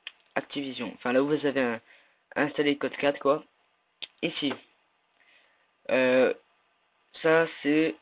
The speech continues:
M P multiplayer. Donc, on va faire copier-coller ici.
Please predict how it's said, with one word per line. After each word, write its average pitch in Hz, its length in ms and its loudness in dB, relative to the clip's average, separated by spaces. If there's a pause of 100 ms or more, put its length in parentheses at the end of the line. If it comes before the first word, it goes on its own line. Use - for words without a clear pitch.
(400)
M 135 180 0
P 147 320 2 (280)
multiplayer. 139 680 -2 (320)
Donc, 131 180 -4
on - 20 -2
va 135 80 2
faire - 380 -2 (920)
copier-coller 147 640 -4
ici. 131 420 -6